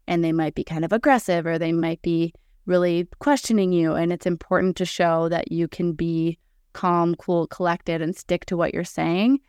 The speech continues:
but also be open-minded. So I say, don't change your stance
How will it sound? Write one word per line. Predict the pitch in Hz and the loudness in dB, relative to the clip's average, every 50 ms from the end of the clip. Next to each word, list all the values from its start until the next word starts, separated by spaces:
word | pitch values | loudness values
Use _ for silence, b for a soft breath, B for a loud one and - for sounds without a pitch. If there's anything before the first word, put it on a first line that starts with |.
| _ _ _ _ _ _ _ _ _ _ _ | _ _ _ _ _ _ _ _ _ _ _
but | - 190 180 - - - | 2 2 2 2 2 0
also | 175 175 180 170 - - 175 175 175 170 170 170 160 151 | 0 0 0 -2 -2 0 2 2 2 2 0 0 -2 -4
be | - 170 165 165 165 165 160 - - | -6 -4 -4 -4 -2 -4 -4 -4 -4
open-minded. | - 165 165 - - 175 160 165 160 160 165 160 156 151 - - - - - 208 - | -4 -4 -4 -2 -2 -2 -2 0 0 0 0 0 0 -2 -2 -2 -4 -6 -6 -8 -4
So | - 190 - - | -2 -2 0 0
I | - 170 180 | 0 -2 -2
say, | 175 - - 185 175 | -4 -2 -2 -2 0
don't | 165 180 185 - - | 0 0 -2 -2 -4
change | - - 240 240 240 | -2 0 2 2 2
your | 262 262 | 2 0
stance | 233 - - - 202 190 165 160 170 190 190 - | -2 -2 -2 0 0 2 2 0 0 -2 -4 -4